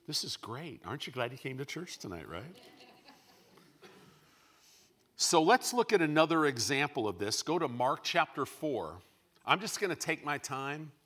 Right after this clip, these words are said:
You know, I don't know how far we'll get tonight, but man, we could go home right now and we've learned a lot, right? Mark chapter four, verse thirty-five, but we're not gonna go home right now, right? 'Cause you guys love your pastor,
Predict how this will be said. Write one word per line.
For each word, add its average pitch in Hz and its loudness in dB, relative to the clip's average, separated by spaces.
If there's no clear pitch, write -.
You 131 0
know, 151 4
I 165 10
don't 180 4
know 175 6
how 165 6
far 165 6
we'll 151 2
get 139 0
tonight, 135 0
but 113 0
man, 139 2
we 143 0
could 139 -8
go 127 2
home 143 0
right 139 2
now 165 -2
and 110 -4
we've 117 -6
learned 139 -4
a 135 -2
lot, 151 -10
right? 117 4
Mark 156 6
chapter 190 4
four, 165 4
verse 139 0
thirty-five, 147 -2
but 151 4
we're 160 4
not 202 2
gonna 135 0
go 101 0
home 92 -6
right 85 -12
now, 80 -12
right? 110 0
'Cause 113 -4
you 123 -4
guys 120 2
love 131 2
your 127 -2
pastor, 101 -2